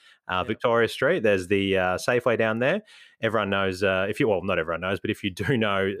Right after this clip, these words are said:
Speaker 1: that Safeway on Victoria Street, everyone knows it's a little, uh, has some safety issues, um, with some of the citizens that hang around the area.
Speaker 2: <laughs>
Speaker 1: But, you know,
Speaker 2: Yep,
Speaker 1: you just
Speaker 2: yep.
Speaker 1: leave them alone, they'll leave you alone. So,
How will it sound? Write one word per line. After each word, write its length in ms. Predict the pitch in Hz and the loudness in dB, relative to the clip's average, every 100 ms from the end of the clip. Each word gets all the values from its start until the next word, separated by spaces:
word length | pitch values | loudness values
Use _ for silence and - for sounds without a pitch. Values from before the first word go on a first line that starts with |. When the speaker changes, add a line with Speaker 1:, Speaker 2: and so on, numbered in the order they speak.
| 98 | -6
Speaker 1:
that 300 | 92 92 - | -4 -4 -4
Safeway 600 | - 107 101 98 95 92 - - | -4 -2 0 0 0 -2 -6 -6
on 140 | 101 | -4
Victoria 400 | 104 - 104 110 | -2 0 2 2
Street, 320 | - 120 170 - _ _ _ - | 0 -2 -2 -6 _ _ _ -6
everyone 240 | 101 110 | -2 0
knows 240 | 101 101 113 | 2 0 -2
it's 120 | - | -6
a 40 | |
little, 460 | 107 113 113 110 110 | -2 0 2 0 -2
uh, 720 | 104 98 101 101 101 101 98 98 - _ | -4 -6 -6 -6 -6 -4 -6 -8 -12 _
has 220 | - 175 - | -4 -2 0
some 100 | 190 | 0
safety 420 | 160 143 - 139 | 0 0 2 2
issues, 540 | 139 170 220 294 - | 2 2 2 0 -4
um, 240 | 117 117 113 | -2 0 0
with 140 | 113 | 0
some 180 | - 120 | 0 0
of 220 | 110 101 | -2 -2
the 520 | 110 110 107 107 107 - _ _ | -2 0 -2 -2 -4 -6 _ _
citizens 760 | - - 117 107 120 151 226 - | -12 -4 -2 -2 -2 -4 -6 -2
that 120 | 113 | 0
hang 180 | 104 104 | 0 -2
around 200 | 98 95 | -2 -2
the 160 | 92 98 | -2 -2
area. 300 | 101 120 214 | 0 0 -2
Speaker 2:
<laughs> 40 | - - - | -4 -6 -4
Speaker 1:
But, 300 | - 185 269 | 0 2 2
you 100 | 180 | 0
know, 240 | 214 226 302 - | 0 0 -2 -6
Speaker 2:
Yep, 160 | 120 | -6
Speaker 1:
you 80 | 160 | -4
just 160 | 160 - | -4 0
Speaker 2:
yep. 60 | |
Speaker 1:
leave 120 | 135 | 2
them 140 | 127 147 | 2 2
alone, 280 | 151 165 156 | 2 2 2
they'll 120 | 143 | 2
leave 160 | 160 | 2
you 140 | 160 202 | 0 0
alone. 260 | 123 95 90 - - - | 0 -2 -6 -20 -20 -16
So, 340 | - 170 147 | -2 0 0